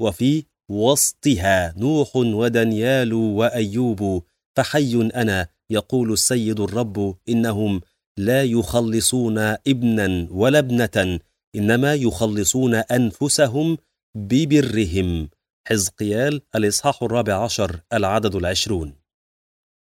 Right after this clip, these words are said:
كاملون في المسيح. فالآن حين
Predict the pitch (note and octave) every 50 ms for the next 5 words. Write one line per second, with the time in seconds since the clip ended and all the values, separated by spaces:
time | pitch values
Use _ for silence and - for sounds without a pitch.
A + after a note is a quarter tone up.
0 | _ _ - A#2+ A#2+ A#2+ B2 B2+ A#2 C3+ E3 D#3 C#3+ C#3 B2+ A#2+ G#2+ - B2 A#2
1 | A2+ A2 A2+ G2+ - - G2 D#2 D#2 D#2 D#2 - - - - _ _ _ _ _
2 | _ _ _ _ _ _ _ _ _ _ _ _ - C#3 B2 A#2+ C3 C3+ C#3+ D3+
3 | D#3 D3+ D3 C#3+ C3 - _ - - D3 D3 C3+ C3+